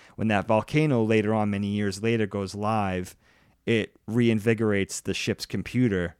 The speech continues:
which sends out probes to investigate the planet where they crashed, figures,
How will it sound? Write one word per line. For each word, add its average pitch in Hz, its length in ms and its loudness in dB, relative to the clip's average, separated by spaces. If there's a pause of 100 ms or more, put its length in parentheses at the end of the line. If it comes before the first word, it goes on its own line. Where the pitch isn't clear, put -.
(600)
which 104 560 -2 (220)
sends 117 340 0
out 101 240 0
probes 107 720 0 (300)
to 95 800 -2
investigate 98 540 -6
the - 60 -14
planet 107 340 -4
where 85 120 -4
they 87 100 -6
crashed, 87 640 -4 (640)
figures, 107 580 2